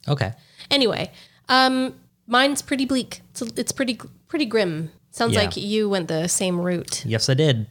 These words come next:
Speaker 1: It's gonna be pretty dark.
Speaker 2: Yeah, yeah. Well,
Speaker 1: So.
Speaker 2: I mean, that's, that's what we do here, you know?
Speaker 1: Yeah, so sit down, get a little beverage, and, uh, don't let your kids listen. So.
Speaker 2: <laughs> No.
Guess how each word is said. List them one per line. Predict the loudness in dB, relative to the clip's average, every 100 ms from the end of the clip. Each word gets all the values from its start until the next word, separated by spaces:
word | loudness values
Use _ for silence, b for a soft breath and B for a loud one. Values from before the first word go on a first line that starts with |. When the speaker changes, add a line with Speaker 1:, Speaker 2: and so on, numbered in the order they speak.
| _ _
Speaker 1:
It's | _
gonna | -2 2
be | 0 0
pretty | -4 -6 -2 0
dark. | 0 -2 -8 -20 -18
Speaker 2:
Yeah, | -12 -12 -14 -12
yeah. | -8 -8 -10 -4
Well, | 0 2
Speaker 1:
So. | 2 2
Speaker 2:
I | 2
mean, | 2 2
that's, | -2 0 -4 -2
that's | -4 -4 -6
what | -8 -6
we |
do | -2 -2
here, | 0 0 2 2
you | 2
know? | 2 0 B B B 0
Speaker 1:
Yeah, | 0
so | 2 0 -2 -2
sit | 2 2
down, | 4 4 6 4 2 -6 _ _
get | 2
a | 4
little | 4
beverage, | 4 2 4 2 2 -6 -10 _ _
and, | -4 0 2
uh, | 0 -2 -6 _ _ 0
don't | 2
let | 4
your |
kids | 4 2 2
listen. | -2 -4 -8 _ -6
So. | -2 -2 -2
Speaker 2:
<laughs> | -4
No. | -4 -2 -6